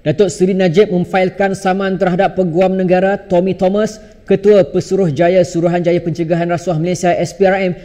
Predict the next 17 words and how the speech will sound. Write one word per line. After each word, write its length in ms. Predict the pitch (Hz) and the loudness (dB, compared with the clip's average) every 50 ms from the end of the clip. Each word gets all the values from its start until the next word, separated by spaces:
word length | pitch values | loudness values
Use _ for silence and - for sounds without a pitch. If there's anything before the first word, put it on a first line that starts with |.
| - - - | -20 -14 -6
Datuk 240 | 147 143 - 175 165 | -6 -4 -2 -2 -2
Seri 240 | 160 - 180 170 170 | -2 -2 0 0 2
Muhammad 400 | 160 160 160 147 160 170 160 - | 2 2 0 0 -2 -2 -4 -4
Syukri 400 | - 165 185 185 - 208 214 196 | -2 -2 -2 -2 -2 -2 -2 0
Abdul 640 | - 170 202 180 185 214 190 151 - - - - - - | 0 -2 -6 -2 0 2 2 0 -2 -6 -14 -20 -14 -4
dan 240 | 123 165 170 160 - | -2 0 0 0 -2
Pengarah 320 | 151 151 160 160 151 135 | -4 -4 -4 -2 -2 -2
Jabatan 480 | 123 147 131 151 143 147 165 156 151 135 | -2 -2 -2 -2 -2 -2 -2 -4 -4 -6
Siasatan 480 | - - - 151 143 147 - 170 160 147 | -8 -8 -8 -6 -6 -4 -4 -4 -4 -4
Jenayah 400 | 123 143 143 151 156 156 143 - | -4 -4 -6 -4 -6 -6 -6 -6
Komersial 400 | 156 151 170 175 165 - 175 165 | -6 -4 -4 -4 -2 -2 -2 -2
Bukit 240 | 156 - 190 175 | -2 0 -2 -2
Aman, 320 | 135 170 175 170 156 135 - - - - - - | -2 0 -2 -2 -4 -4 -6 -10 -18 -20 -10 -10
Datuk 240 | 135 - 160 143 | -8 -4 -4 -6
Seri 240 | 143 - 156 151 156 | -4 -4 -4 -2 -2
Amar 400 | - 139 143 151 156 156 151 147 | -4 -4 -6 -6 -4 -4 -6 -8
Singh 240 | - - 170 160 | -6 -4 -4 -4